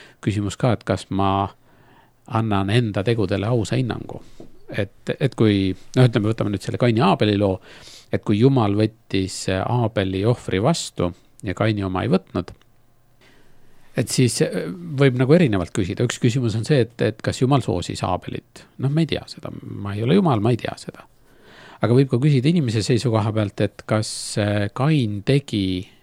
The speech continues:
endast kõige parima, et seda minna ohverdama Jumalale. Et kui nüüd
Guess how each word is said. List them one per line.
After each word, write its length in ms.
endast 600
kõige 280
parima, 560
et 180
seda 320
minna 340
ohverdama 400
Jumalale. 440
Et 220
kui 160
nüüd 160